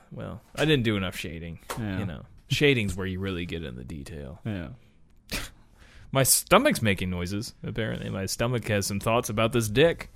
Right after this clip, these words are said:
Speaker 2: Does your stomach want the dick inside of it?
Speaker 1: Uh, I don't think so. It kinda,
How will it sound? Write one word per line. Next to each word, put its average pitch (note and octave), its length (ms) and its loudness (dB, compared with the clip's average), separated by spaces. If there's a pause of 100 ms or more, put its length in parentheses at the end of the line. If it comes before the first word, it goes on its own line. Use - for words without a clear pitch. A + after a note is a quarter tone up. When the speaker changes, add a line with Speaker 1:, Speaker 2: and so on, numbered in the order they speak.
(960)
Speaker 2:
Does C#3 220 4
your A2 240 -2
stomach A#2+ 460 -2
want A2+ 160 -4
the A#2 80 -4
dick A2+ 260 -4
inside B2+ 300 0
of D3 120 -2
it? - 140 -8 (140)
Speaker 1:
Uh, A2 140 4
I A#2 100 4
don't D#3+ 180 4
think D#3+ 220 8
so. G#2 260 8
It G#2 140 4
kinda, F#2+ 500 4